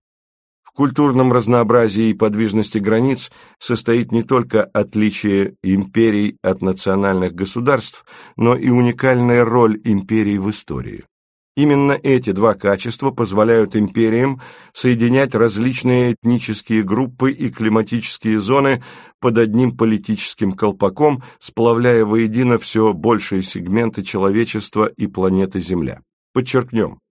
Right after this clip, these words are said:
империя определяется в первую очередь культурным разнообразием и подвижностью границ, а не происхождением, формой управления,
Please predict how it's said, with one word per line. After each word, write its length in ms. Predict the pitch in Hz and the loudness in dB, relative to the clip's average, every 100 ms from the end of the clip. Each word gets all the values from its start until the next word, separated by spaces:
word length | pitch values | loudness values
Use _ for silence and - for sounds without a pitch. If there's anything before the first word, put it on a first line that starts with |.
| _ _ _ - | _ _ _ 0
империя 720 | 120 - 113 107 127 120 92 | 0 2 2 4 4 2 2
определяется 840 | - 98 107 101 107 110 113 123 | 0 -2 0 0 2 4 2 -4
в 80 | 120 | 0
первую 340 | 117 107 104 | 0 2 2
очередь 360 | 107 104 117 - | 2 0 -4 -2
культурным 640 | 110 98 110 113 107 107 | -4 -2 0 0 2 2
разнообразием 880 | 101 92 101 92 101 117 117 139 123 - - | 0 0 0 2 2 2 2 0 -2 -6 -6
и 100 | 110 | -4
подвижностью 720 | 107 101 90 110 110 110 - 110 | 0 0 0 -2 0 -2 -2 0
границ, 480 | 107 123 107 95 - | 2 2 0 -2 -8
а 120 | 98 | -4
не 160 | 101 101 | -2 -2
происхождением, 960 | 95 95 - 92 85 98 127 127 120 | -2 -4 -2 -6 -4 -2 0 0 -2
формой 460 | 117 104 95 95 92 | -2 -2 0 0 -2
управления, 720 | - 87 90 123 123 120 110 | -2 -2 0 0 2 2 0